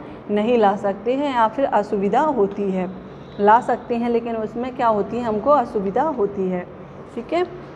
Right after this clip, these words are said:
आगे दिया हुआ है मानचित्र। अब हम मानचित्र के बारे में पढ़ेंगे।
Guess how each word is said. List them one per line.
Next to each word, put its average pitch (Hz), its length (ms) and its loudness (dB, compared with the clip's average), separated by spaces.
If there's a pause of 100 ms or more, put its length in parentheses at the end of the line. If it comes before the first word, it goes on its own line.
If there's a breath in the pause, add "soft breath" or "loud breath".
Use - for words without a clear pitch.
(120)
आगे 226 280 6
दिया 226 260 0
हुआ 214 280 2
है 277 260 -4 (100)
मानचित्र। 202 640 2
अब 208 220 2
हम 247 180 0
मानचित्र 202 480 0
के 240 140 -2
बारे 185 260 2
में 185 180 0
पढ़ेंगे। 185 640 0